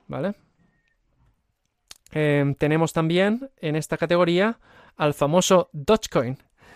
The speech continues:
con treinta y tres transacciones por segundo y seis minutos. O sea, está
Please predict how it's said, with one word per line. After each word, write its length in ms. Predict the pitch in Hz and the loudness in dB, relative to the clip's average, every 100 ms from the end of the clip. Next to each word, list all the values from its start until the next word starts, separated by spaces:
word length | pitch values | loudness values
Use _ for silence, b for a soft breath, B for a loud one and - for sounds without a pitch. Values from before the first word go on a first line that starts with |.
| B B | B B
con 260 | - 185 185 | 2 4 4
treinta 360 | 170 170 151 | 0 0 2
y 80 | 147 | -2
tres 280 | 180 175 - | 0 0 0
transacciones 600 | 160 143 139 175 180 143 | -4 -4 -4 -2 -2 0
por 160 | 196 180 | 0 0
segundo 560 | 160 156 170 202 269 _ _ _ _ | 2 2 2 2 -2 _ _ _ _
y 200 | 175 208 | -6 -6
seis 440 | - - 175 165 156 | -6 -4 -2 -2 -2
minutos. 600 | 147 131 - - - _ b b b b b - | -2 -2 -8 -18 -20 _ b b b b b -10
O 100 | 147 | -2
sea, 300 | 160 147 139 | 0 2 0
está 400 | - 160 175 | 0 0 0